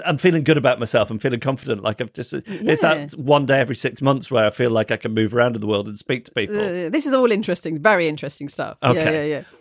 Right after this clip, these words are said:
Speaker 1: But I can also, and he's, he's got, he's got good things to say as
Speaker 2: Oh,
Speaker 1: well.
Speaker 2: okay.
Speaker 1: He, he gets onto, like, when you buy a second-hand jacket or jumper,
Speaker 2: Yeah.
Speaker 1: um, and then you're sort of sniffing at it and you think, "Okay, well, I can't smell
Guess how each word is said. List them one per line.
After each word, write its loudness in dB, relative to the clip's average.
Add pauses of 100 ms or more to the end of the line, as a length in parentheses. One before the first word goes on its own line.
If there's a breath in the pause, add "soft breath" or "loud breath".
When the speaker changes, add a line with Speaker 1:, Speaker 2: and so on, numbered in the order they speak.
(120)
Speaker 1:
But 2 (680)
I -2
can 0
also, 0 (160 loud breath)
and 4
he's, 2
he's 0
got, 2
he's 0
got -2
good 0
things -4
to -10
say 0
as 0
Speaker 2:
Oh, 2
Speaker 1:
well. 6
Speaker 2:
okay. 0 (160 soft breath)
Speaker 1:
He, 4
he 0
gets -2
onto, 0
like, 4
when 0
you 0
buy 4
a 0
second-hand -2 (640)
jacket 0
or 0 (100)
jumper, -2
Speaker 2:
Yeah. -4 (380)
Speaker 1:
um, 2 (140)
and 2
then 2
you're -2
sort -4
of -6
sniffing 0
at 0
it -4
and -6
you -6
think, -2
"Okay, 0
well, 0
I -2
can't -4
smell 2